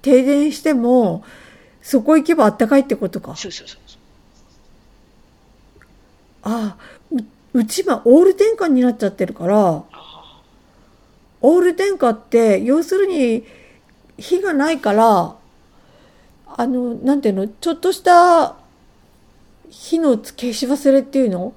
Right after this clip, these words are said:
Speaker 2: うん。
Speaker 1: ガスのコンロでちょっと、なんか、焼けちゃったみたいな。
Speaker 2: うん。
Speaker 1: そんなことはないから、年と-、年取ってくるからね、これから。
Speaker 2: うんうん。
Speaker 1: <laughs> あの、つけ忘れ、あ、し-、消し忘れとかは安心なんだけど。
Speaker 2: うん。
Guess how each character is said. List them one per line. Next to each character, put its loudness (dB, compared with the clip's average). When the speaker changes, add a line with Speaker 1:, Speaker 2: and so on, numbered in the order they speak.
Speaker 2:
う -18
ん。 -16
Speaker 1:
ガ -2
ス 2
の -2
コ 2
ン 2
ロ 2
で 4
ち -2
ょ 0
っ -4
と、 -2
な 0
ん -2
か、 0
焼 2
け 2
ち -2
ゃ 4
っ -10
た 2
み 2
た -2
い -2
な。 -4
Speaker 2:
う -8
ん。 -14
Speaker 1:
そ -10
ん -4
な -4
こ -2
と 2
は 2
な 4
い 2
か -2
ら、 0
年 -2
と-、 -2
年 -2
取 4
っ -6
て 4
く 6
る 6
か 4
ら 2
ね、 4
こ -2
れ 0
か 2
ら。 2
Speaker 2:
う -2
ん 0
う 0
ん。 -14
Speaker 1:
<laughs> -10
あ 0
の、 6
つ -14
け 2
忘 4
れ、 4
あ、 6
し-、 0
消 2
し -2
忘 -2
れ 0
と -2
か 2
は 2
安 2
心 -2
な 0
ん -2
だ -2
け -6
ど。 2
Speaker 2:
う 0
ん。 -10